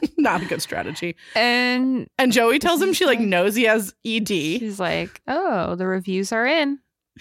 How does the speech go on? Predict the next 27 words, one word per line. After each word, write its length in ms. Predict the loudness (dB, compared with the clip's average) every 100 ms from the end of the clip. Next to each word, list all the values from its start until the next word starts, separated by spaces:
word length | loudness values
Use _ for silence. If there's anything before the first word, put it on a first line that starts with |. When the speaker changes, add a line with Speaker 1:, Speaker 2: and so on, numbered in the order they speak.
| -4
Speaker 1:
<laughs> 800 | -4 -4 -12 -18 -18 -16 -12 -10
You 320 | -4 -2 0 2
are 100 | 2
not 300 | 2 2 2
up 160 | -2 -4
to 100 | -8
performance 560 | -8 -4 -4 -4 -6
snuff." 400 | -6 -6 -6 -4
<laughs> 0 |
Like, 200 | -2 0
<laughs> 1800 | 0 0 0 0 0 -2 2 0 2 -2 -2 -6 -6 -4 -2 0 0 -2 _ -2
and 840 | 0 0 2 2 2 2 0 -2 _ _ -4
Warren's 320 | 0 0 0
face 220 | -2 -2 -2
is 80 |
like, 160 | -6 -8 -14 -6
"Oh, 200 | -4 -4 -2
Speaker 2:
Oh, 220 | 0 0
Speaker 1:
shit." 20 | -2 0 2 2 2 0 -4
Speaker 2:
shit. 20 | -18 -20 -12 -2
Speaker 1:
And 200 | 0 2
he's 220 | 2 2
like, 280 | 2 2 0
"Look," 400 | -2 2 2 0 -4 -6 _ -2
or 120 | 0
Joey's 380 | 0 0 0 -2
like, 180 | -4